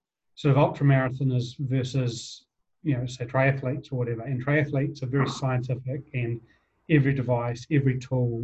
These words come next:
every carbon fiber, this and that, or performance improve-, or, yeah, improvement or, or, or a special diet or whatever. Um, ultra marathoners tend, it's, it's, it's not black and white, but they tend to be a lot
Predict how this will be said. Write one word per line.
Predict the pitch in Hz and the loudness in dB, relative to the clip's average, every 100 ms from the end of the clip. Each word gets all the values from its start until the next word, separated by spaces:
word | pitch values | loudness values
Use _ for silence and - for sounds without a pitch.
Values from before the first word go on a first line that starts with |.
| 156 | -2
every | 131 127 120 113 | -2 -2 -6 -6
carbon | - 127 120 107 | -2 -2 -2 -2
fiber, | 127 120 117 | -2 -2 -2
this | 127 123 - - | -2 -2 -6 -10
and | 120 | -4
that, | 123 113 | -4 -4
or | 127 | -8
performance | - - 139 143 - | -10 0 4 4 2
improve-, | 131 127 127 120 | -4 -2 -2 -2
or, | 120 123 _ _ _ _ _ _ _ - | -4 -6 _ _ _ _ _ _ _ -8
yeah, | 190 175 170 | -2 -2 0
improvement | 135 139 131 127 131 - - | 2 6 6 6 2 -2 -6
or, | 160 127 143 170 | -2 0 0 0
or, | 143 139 175 | 0 0 0
or | 127 120 120 | 0 -2 -4
a | 123 | -6
special | - 131 131 135 | -4 -2 -2 0
diet | 131 127 131 127 | 2 4 4 0
or | 123 | -4
whatever. | 117 113 120 127 - _ - | -4 -6 -6 -8 -14 _ 0
Um, | 139 135 131 123 127 _ _ 160 | 6 6 4 0 -10 _ _ 4
ultra | 160 170 | 4 4
marathoners | 165 151 139 151 139 127 - - - | 4 6 4 4 4 2 -4 -18 -20
tend, | - 156 156 143 139 | -2 4 6 6 4
it's, | 135 156 _ - | 2 -6 _ -14
it's, | 147 - _ 151 | -12 -14 _ -12
it's | - | -4
not | 151 160 - | -2 -2 -2
black | 139 | -4
and | 143 | -2
white, | 143 | -2
but | 139 | -2
they | 139 | -4
tend | 135 165 170 | -2 -2 -2
to | 143 | 0
be | 135 131 | 0 0
a | 139 | 0
lot | 135 147 | 0 0